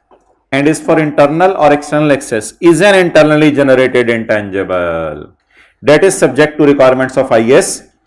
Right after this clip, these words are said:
thirty eight, जिस पे आईएस थर्टी एट लगता है। If a website is solely developed for promoting and advertising its own products and services,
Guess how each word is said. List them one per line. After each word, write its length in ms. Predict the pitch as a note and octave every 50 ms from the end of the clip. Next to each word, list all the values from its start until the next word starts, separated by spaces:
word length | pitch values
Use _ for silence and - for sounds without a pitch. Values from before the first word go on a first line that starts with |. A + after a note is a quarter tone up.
| _ _ - - - _ - -
thirty 260 | C3+ C3 C3 C3+ A2+ G#2+
eight, 100 | G2+ F#2+
जिस 200 | - - - -
पे 100 | - D3+
आईएस 320 | C#3+ C#3+ D#3 D3 - -
थर्टी 180 | D3 C#3 C#3 C#3
एट 140 | C#3 B2+
लगता 260 | A#2+ A2 - - - F2+
है। 160 | - - _ _ _ _ _ _ _ _ _ _ _ _ _ _ _ _ _ _ _ _ _ _ _ _ _ _ _ - D3
If 60 | D3
a 120 | E3+ G3+
website 360 | F#3 F3 F3+ F3 - - G3 F3+
is 140 | G3+ F#3 - -
solely 220 | D#3+ D#3+ F3 G#3
developed 340 | G3+ G3 E3 D#3+ E3 E3+ E3+
for 100 | - F#3
promoting 480 | F3+ - - D#3 D3 C#3+ C#3+ C#3+ E3+ E3+ E3+
and 100 | D#3+ D#3+
advertising 460 | D#3 C3 C3+ C3+ C#3 C#3+ D#3 D#3+ D#3
its 100 | D3 - D#3
own 140 | D#3+ F3 D#3+ D#3+
products 320 | C3+ B2 B2+ B2+ - -
and 100 | C#3 C3 - C3+
services, 380 | G#2+ G#2+ A2+ A2 D3 D#3+ E3